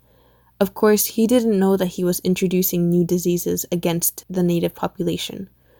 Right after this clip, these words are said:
According to some sources, the diseases introduced by him and his crew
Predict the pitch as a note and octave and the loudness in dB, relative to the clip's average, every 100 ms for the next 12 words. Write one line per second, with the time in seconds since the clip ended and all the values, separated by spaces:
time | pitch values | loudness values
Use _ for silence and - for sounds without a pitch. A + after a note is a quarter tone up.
0 | _ _ _ F#3+ F#3+ A3+ A3 A3+ A#3 A3 | _ _ _ 2 4 4 4 4 0 0
1 | G#3 G3 F#3+ F#3+ - F#3 F#3 - _ - | 0 -2 -2 -2 -2 -2 -4 -10 _ -2
2 | F3 F3+ F#3 F#3+ F#3+ G3 G3 F3+ F#3 F3 | 2 2 2 0 0 -2 -2 -4 -2 0
3 | F3 - F3+ F3 G3 G3 G3 F3 F3+ F3+ | 0 -2 -6 -4 0 0 0 -2 -2 -2
4 | - G3 F#3+ G#3+ | -4 -4 -2 -2